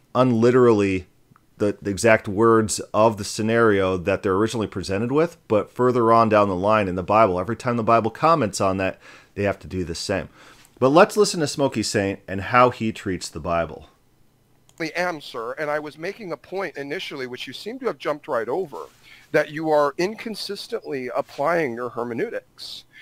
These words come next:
Speaker 1: So that, that's the claim that right there. He's saying, if you go to Genesis six and say, "Hey, look, it says God repented, God repented. So therefore, when you turn to one John three twenty, and it says,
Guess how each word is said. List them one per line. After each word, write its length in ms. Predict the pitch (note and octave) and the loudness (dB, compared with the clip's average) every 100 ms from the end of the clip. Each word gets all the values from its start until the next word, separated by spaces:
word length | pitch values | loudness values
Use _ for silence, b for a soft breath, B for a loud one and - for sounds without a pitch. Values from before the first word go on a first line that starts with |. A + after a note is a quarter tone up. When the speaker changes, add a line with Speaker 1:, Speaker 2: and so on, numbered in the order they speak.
| B B _ _ _ _ | B B _ _ _ _
Speaker 1:
So 320 | - - A#2+ A2 | -12 2 4 6
that, 220 | B2 C3 | 6 6
that's 220 | B2 B2 | 6 2
the 140 | - A#2 | 0 -2
claim 420 | - G2+ F2 F2 | 0 0 0 -4
that 220 | F2+ F2 | -4 -4
right 240 | - F#2+ F2 | -2 -2 0
there. 220 | F#2 E2+ | -2 0
He's 180 | F#2+ F#2 | -2 -2
saying, 360 | - G2+ F#2+ - | 0 0 0 2
if 220 | C#3 D3+ | 2 2
you 80 | D#3+ | 0
go 220 | D#3+ D#3 | 4 4
to 320 | D3 D3 C3+ | 4 2 2
Genesis 420 | A#2+ A#2 B2 B2+ | 4 2 2 -2
six 260 | - A2+ - | 0 0 0
and 120 | G#2 | -4
say, 240 | - G2+ F#2 | 0 2 4
"Hey, 180 | C3+ | 2
look, 220 | G#2+ A2+ G#2 | 2 0 0
it 20 | |
says 240 | - G2+ | -2 0
God 220 | A2+ G#2+ | 4 4
repented, 580 | G2 G2 A2 G#2 G2+ F#2 - | 4 -2 -4 -2 -2 -4 -4
God 320 | G2 G2 F#2 | 0 2 2
repented. 580 | F#2+ - G2+ G2+ G2 b b b b b | -2 -4 -4 -2 -4 b b b b b
So 320 | - - C#3 | 2 8 8
therefore, 840 | A2 B2 G#3+ - A#2+ G2+ F2 F2+ - _ | 10 8 8 6 4 6 4 2 -6 _
when 180 | - C#3 | -2 0
you 100 | D3+ | 0
turn 300 | - D3+ D3+ | 0 0 0
to 260 | - D3+ | 2 2
one 560 | C3+ F#2 F#2+ C3+ D#3+ E3 | 0 0 4 4 4 0
John 520 | B2 A2 G2+ G2 G2+ b b b b _ | 2 4 4 2 -2 b b b b _
three 340 | - C#3 D#3+ G3 | -4 2 2 2
twenty, 720 | - F#3 E3+ A2+ G2 G2+ - | 0 4 4 4 2 -2 -2
and 140 | G2+ | -2
it 80 | G#2+ | -2
says, 500 | - A#2+ A2+ G#2+ - | 2 4 4 2 -6